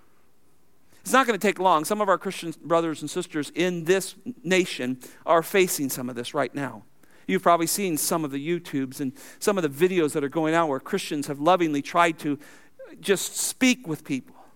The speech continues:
And they're spit on and attacked and all kinds of things that's happening in our country. And it's always happened in Christianity.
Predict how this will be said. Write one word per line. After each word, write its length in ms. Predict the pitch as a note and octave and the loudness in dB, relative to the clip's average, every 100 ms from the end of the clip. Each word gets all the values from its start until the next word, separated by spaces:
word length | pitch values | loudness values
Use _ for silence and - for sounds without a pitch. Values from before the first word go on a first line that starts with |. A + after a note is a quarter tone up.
| - - - - - - - - - - - - - - | -20 -20 -20 -20 -20 -20 -20 -20 -20 -20 -20 -20 -20 -4
And 140 | F#3+ G#3 | 2 4
they're 200 | F#3 D3+ - - | 4 2 -8 -4
spit 420 | - - C#4 B3 | 0 4 6 8
on 240 | G3 E3+ | 6 6
and 140 | D3+ C#3+ | 2 -2
attacked 720 | - - C4 B3 F3+ - F#3 | -2 2 6 6 4 2 -2
and 160 | D#3 - _ _ _ - - - | -2 -6 _ _ _ -12 -12 -4
all 200 | F#3+ C4 | 2 2
kinds 260 | C4+ B3+ G#3 | 4 2 2
of 80 | |
things 160 | A3 A#3 | 0 2
that's 140 | G3+ | 2
happening 400 | G#3+ C#4+ D4+ A3+ | 6 6 6 0
in 80 | G3+ | 0
our 260 | G#3+ C4 B3+ | 2 2 2
country. 420 | - C#4+ - F3+ - D4 | 2 0 2 -2 0 2
And 100 | D#4 | 2
it's 120 | - | 6
always 360 | D#4 E4 C4+ | 6 6 2
happened 340 | G#3 G#3 G3 F3+ | 4 4 4 -4
in 80 | D#3+ | -4
Christianity. 760 | F#3 - E3 D3 B2 C3+ D3+ | -6 -4 -2 -2 -4 -12 -20